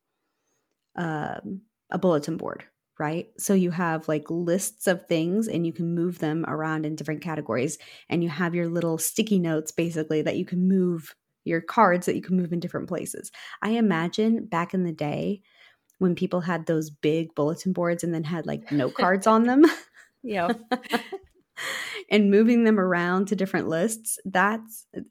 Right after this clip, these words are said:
Speaker 1: that's what I love about ClickUp is I can do it that way, or I can do it like it's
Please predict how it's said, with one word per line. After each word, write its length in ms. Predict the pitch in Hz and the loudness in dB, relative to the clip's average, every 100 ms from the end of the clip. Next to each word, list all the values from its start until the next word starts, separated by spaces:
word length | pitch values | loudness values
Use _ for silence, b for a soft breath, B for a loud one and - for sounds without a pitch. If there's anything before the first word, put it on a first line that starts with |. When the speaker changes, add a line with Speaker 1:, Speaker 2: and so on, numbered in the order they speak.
| - - 196 | -14 -14 -2
Speaker 1:
that's 280 | 220 269 | 0 0
what 100 | 269 | 0
I 40 | 214 | 2
love 160 | 202 | 2
about 260 | 190 160 - | 0 -2 -4
ClickUp 360 | - 240 175 - | -4 -2 -6 -8
is 120 | 180 | -8
I 80 | 170 | -6
can 180 | - 202 | -2 0
do 140 | 190 | 0
it 140 | 170 - | -2 -4
that 220 | 180 - | -6 -2
way, 300 | 226 226 226 _ - | -2 -2 -6 _ -4
or 540 | 330 269 175 170 202 - | -2 0 0 0 -2 -2
I 80 | |
can 180 | 196 208 | -2 0
do 140 | 196 190 | 2 0
it 100 | - | 0
like 340 | 185 190 - - | -2 -2 -6 -8
it's 360 | 190 - - | -8 -8 -16